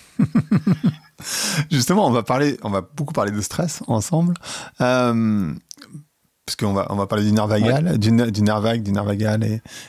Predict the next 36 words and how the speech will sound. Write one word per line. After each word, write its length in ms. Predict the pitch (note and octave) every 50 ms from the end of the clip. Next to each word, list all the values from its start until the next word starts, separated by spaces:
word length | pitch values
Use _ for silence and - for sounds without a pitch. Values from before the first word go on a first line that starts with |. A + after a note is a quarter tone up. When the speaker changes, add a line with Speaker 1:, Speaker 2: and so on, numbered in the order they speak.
| - -
Speaker 1:
et 40 | -
de 100 | G2 G2+
tous 160 | G2 - -
les 100 | D3+ D3+
sujets 280 | C#3 - - B2+ C3 C#3
qui 120 | B2+ -
sont 160 | - - - A2+
associés 340 | G#2+ - - G#2 - -
au 20 | A#2
système 280 | - - - A2+ G#2+
nerveux. 400 | G#2+ G#2+ G#2 G#2 G#2 A2 D3 A3 - _ - G#3
Euh, 460 | A2+ G#2 G#2 G2+ G2 G2 F#2+ G2 - C#3 - - - - - - - - - - - - - - - _ _ _ _ -
comment 200 | - F3 G3 C#4+
ça 160 | B3 - C#3
se 60 | A2 G2+
génère, 300 | - B2+ A2 A2+ A#2+ A#2+
justement, 380 | G#2 G2+ - - G#2 G#2 A2
le 80 | A2 G2+
stress ? 520 | F2+ - - - G#2+ A2 - - - - - - - - - - - - - - - - -
Speaker 2:
Bah, 220 | - B2 - - -
le 200 | D3+ C#3 C#3+ C3+
stress, 280 | C#3 - - A3+ B3 -
c'est 240 | - - C3+ B2+
vraiment 320 | A#2 A2+ A#2+ B2+ E3+ F#3 D3+
un 160 | A#2+ A2+ A#2
signal 460 | A2+ - - B2 A#2 B2+ C3+ C3+ B2+
d'insécurité. 840 | A2+ B2 B2 A#2 - A#2+ - - B2+ B2 C3 B2 - E3+ F#3+ G#3 D#3
C'est, 260 | - - G#2 G2+ G2+ G2 - - _ -
on 80 | - A#2+
doit 180 | A2 A2+ G#2+
vraiment 260 | G2+ - B2 D3+ F#3+
le 60 | G#3 F3+
prendre 300 | - - D3 D3 D#3 D3
comme 160 | - A#2 A2
une 100 | A2 A2
information, 760 | A#2 - - C3+ A#2+ A#2 A2 G#2+ - - C3+ C3+ D3 D#3